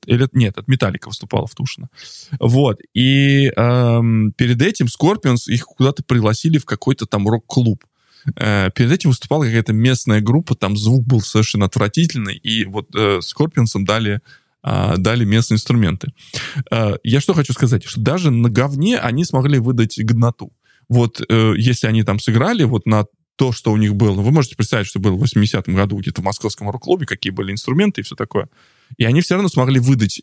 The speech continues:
э, по-моему, различиво, они сыграли "Зу"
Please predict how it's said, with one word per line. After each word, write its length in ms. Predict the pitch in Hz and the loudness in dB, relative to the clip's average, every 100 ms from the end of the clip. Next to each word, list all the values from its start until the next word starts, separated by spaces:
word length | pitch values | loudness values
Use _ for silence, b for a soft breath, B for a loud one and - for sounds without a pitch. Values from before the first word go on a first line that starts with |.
| - | 0
э, 560 | 117 113 110 104 98 98 120 98 - | 2 4 4 2 0 -2 -4 -4 -2
по-моему, 220 | 113 107 | 0 0
различиво, 440 | 104 104 110 127 101 | 2 2 0 0 0
они 140 | 113 | 0
сыграли 640 | 110 107 107 101 98 92 - - - | 2 2 2 2 0 -2 -4 -6 -6
"Зу" 400 | 110 127 214 | 0 0 0